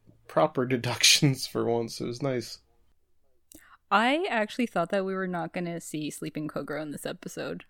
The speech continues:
Speaker 2: with the way things were going. And Conan was, like, in his head, you know, giving him props too. So I thought, okay, maybe this is just gonna be, like, a Kogoro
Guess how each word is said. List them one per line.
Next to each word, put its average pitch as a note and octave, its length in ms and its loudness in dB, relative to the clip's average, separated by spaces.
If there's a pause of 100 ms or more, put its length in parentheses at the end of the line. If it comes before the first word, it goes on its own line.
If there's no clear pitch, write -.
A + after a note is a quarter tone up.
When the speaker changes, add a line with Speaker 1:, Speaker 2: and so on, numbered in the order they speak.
(280)
Speaker 2:
with F#3+ 160 -6
the F#3+ 80 -2
way F3 140 2
things E3+ 260 -4
were F3 80 -2
going. G#3 480 2 (220)
And G3+ 160 0
Conan A3+ 400 6
was, F#3+ 160 -4
like, F3 200 -2
in F3+ 120 -2
his F3 160 -6
head, F3 340 0
you D#3+ 100 -8
know, D#3+ 80 -4
giving F3 300 -4
him E3+ 240 -4
props - 480 -2
too. G#3+ 360 0
So F3+ 260 -2
I F3 80 -2
thought, F3+ 240 -2
okay, D4 320 -2
maybe A3 500 0 (480)
this G3+ 100 -2
is G3+ 160 -4
just - 220 -6
gonna G#3 140 0
be, G3 120 0
like, G3 160 2
a F#3 60 0
Kogoro F#3 680 2